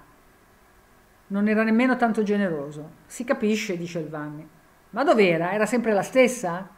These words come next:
"Perché, perché ce n'era una brava che vi andava bene a tutti e quattro." "Sì, ce n'era una, una brava, sì."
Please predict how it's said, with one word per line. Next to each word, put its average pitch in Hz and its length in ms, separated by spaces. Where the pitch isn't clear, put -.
"Perché, 240 520
perché 175 200
ce 196 120
n'era 202 220
una 196 160
brava 247 360
che 208 120
vi 196 80
andava 202 300
bene 247 240
a 190 60
tutti 214 220
e 170 100
quattro." 160 640
"Sì, 175 360
ce 214 160
n'era 233 200
una, 240 320
una 170 140
brava, 185 340
sì." 175 260